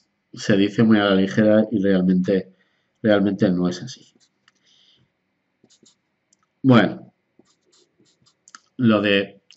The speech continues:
que es, que puede ser var-, que, que una base de datos puede estar en varios archivos, ya os lo he comentado, o sea que, que no os lo voy a decir. Si hace falta, si pasamos ese límite máximo de,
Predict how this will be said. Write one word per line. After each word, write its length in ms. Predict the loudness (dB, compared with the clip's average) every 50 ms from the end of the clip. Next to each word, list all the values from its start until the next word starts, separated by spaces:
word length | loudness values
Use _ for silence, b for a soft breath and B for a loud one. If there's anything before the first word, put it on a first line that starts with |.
| -20 _ -8
que 120 | -4 -4
es, 360 | -4 -4 -8 -16 -20 -20 _ _
que 160 | -6 -4 -4
puede 280 | -2 -2 0 2 2 2
ser 220 | 2 2 -2 0
var-, 280 | 2 0 0 0 -2 -6
que, 220 | -8 -8 -8 -8 _ _ _ _ _ -16
que 100 | -8 -6
una 140 | -4 -4 -2
base 200 | -2 -2 -2 -2
de 80 | -4 -4
datos 220 | -4 -6 -10 -10
puede 140 | -8 -8 -8
estar 160 | -6 -4 -4
en 80 | -4 -2
varios 260 | -2 -2 -4 -4 -6
archivos, 340 | -10 -12 -8 -6 -6 -4 -4
ya 80 | -6
os 40 | -6
lo 60 | -8
he 40 | -8
comentado, 400 | -6 -6 -6 -6 -6 -4 -4 -6
o 80 | -6 b b b b b b b b
sea 180 | b -16 -12 -8
que, 300 | -6 -6 -6 -8 -10 -12
que 120 | -10 -8
no 120 | -6 -4 -4
os 80 | -4
lo 80 | -4 -4
voy 140 | -2 -2 -2
a 60 | -2
decir. 500 | -2 -4 -2 0 0 0 0 0 -4 -14 _ _ _ _ _ _ _ _ _ _ _ _ _ _ -20 -20
Si 300 | -18 -10 -4 -2 -2 -2
hace 180 | -2 -2 -4 -6
falta, 400 | -4 -4 -4 -4 -2 -4 -4 -4
si 120 | -4 -6
pasamos 420 | -8 -8 -10 -8 -8 -10 -10 -10
ese 200 | -12 -10 -8 -6
límite 360 | -6 -4 -4 -6 -6 -6 -6 -6
máximo 460 | -6 -8 -10 -10 -10 -8 -6 -4 -4
de, 260 | -4 -4 -6 -8 _